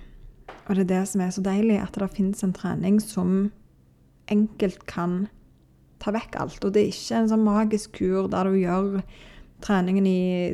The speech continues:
tre uker, så er du frisk for alltid. Det er jo en trening som, som du må holde deg til over tid for å bli sterkere, og for å holde deg sterk. Jeg er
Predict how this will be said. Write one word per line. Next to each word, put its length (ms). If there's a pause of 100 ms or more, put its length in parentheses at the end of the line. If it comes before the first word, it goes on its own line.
tre 160 (220)
uker, 200
så 120
er 80
du 60
frisk 340
for 140
alltid. 400
Det 80
er 80
jo 80
en 100
trening 420
som, 380 (580)
som 280
du 80
må 120
holde 360
deg 160
til 120
over 160
tid 400 (140)
for 280
å 60
bli 160
sterkere, 640
og 140
for 200
å 140
holde 380
deg 240 (280)
sterk. 520 (1600)
Jeg 260
er 480